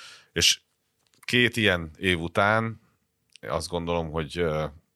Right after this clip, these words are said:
hogy ez tényleg a fekvő emberbe való belerugás. Tehát ez, ami, ami most a, a zeneiparban történik, és ahogy ez a kata törvénymódosítás érinti a zeneipart, az, az tényleg ezzel lehet a,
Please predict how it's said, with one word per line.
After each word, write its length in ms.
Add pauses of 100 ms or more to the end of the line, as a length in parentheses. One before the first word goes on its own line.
(500)
hogy 160
ez 100
tényleg 300
a 60
fekvő 580
emberbe 440
való 240
belerugás. 720 (140)
Tehát 280
ez, 200 (280)
ami, 200
ami 220
most 280
a, 300
a 100
zeneiparban 840 (520)
történik, 640 (760)
és 120
ahogy 320
ez 140
a 220
kata 400
törvénymódosítás 920
érinti 400
a 60
zeneipart, 680
az, 260
az 120
tényleg 260
ezzel 280
lehet 260
a, 160